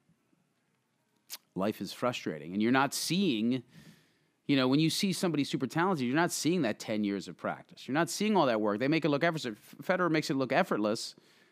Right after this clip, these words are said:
but you're not seeing all those years of practice. You're not seeing what goes into it. They make it look so easy, so you're like, "This person is just gifted." Really,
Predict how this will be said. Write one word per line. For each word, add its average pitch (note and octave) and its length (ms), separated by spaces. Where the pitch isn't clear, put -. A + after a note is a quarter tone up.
but F3 120
you're A3+ 80
not A#3 180
seeing G#3+ 460
all B2+ 160
those A2+ 200
years G#2 220
of E2 80
practice. - 500
You're C3+ 120
not E3+ 260
seeing F#3 640
what A#2+ 160
goes A#2 260
into E3+ 360
it. A1 140
They B2 120
make C#3 200
it D#3 60
look C3+ 180
so B2 220
easy, D3+ 360
so - 140
you're A#2+ 120
like, A2 180
"This A#2+ 120
person A#2+ 380
is G2+ 140
just F#2+ 260
gifted." - 400
Really, C#3 560